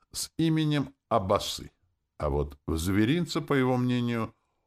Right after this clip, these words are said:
у Ярагынщ живёт. В оранжерее Кугулугай. В окружающем парке Тихчуч. А в казарме всем должен заправлять Откамак. Ну, его боги ему в помощь. Может, и найдёт кого. Только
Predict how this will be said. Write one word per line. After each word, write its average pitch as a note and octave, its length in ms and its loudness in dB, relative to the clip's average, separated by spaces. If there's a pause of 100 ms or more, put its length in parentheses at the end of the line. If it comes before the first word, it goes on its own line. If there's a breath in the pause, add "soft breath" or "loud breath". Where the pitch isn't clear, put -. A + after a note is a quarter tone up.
(240)
у G#2+ 140 4
Ярагынщ G#2 840 4
живёт. A#1 520 -8
В F2 100 -2
оранжерее B2 800 2 (120)
Кугулугай. A#2 960 0 (440)
В - 80 -10
окружающем D#2+ 720 0
парке C#3+ 440 0 (180)
Тихчуч. - 680 -2 (580)
А F2 100 -2
в - 80 -6
казарме C3 500 4
всем A#2 240 2
должен G#2 320 4
заправлять F#2 540 2 (100)
Откамак. - 640 -4 (460)
Ну, A#2 240 -6 (140)
его D#2+ 280 0
боги C#2+ 300 -2
ему A#1 220 -4
в - 60 -14
помощь. - 440 -20 (340)
Может, A2 380 -2
и D#2 60 0
найдёт C#2+ 380 -4
кого. - 320 -8 (440)
Только - 360 -8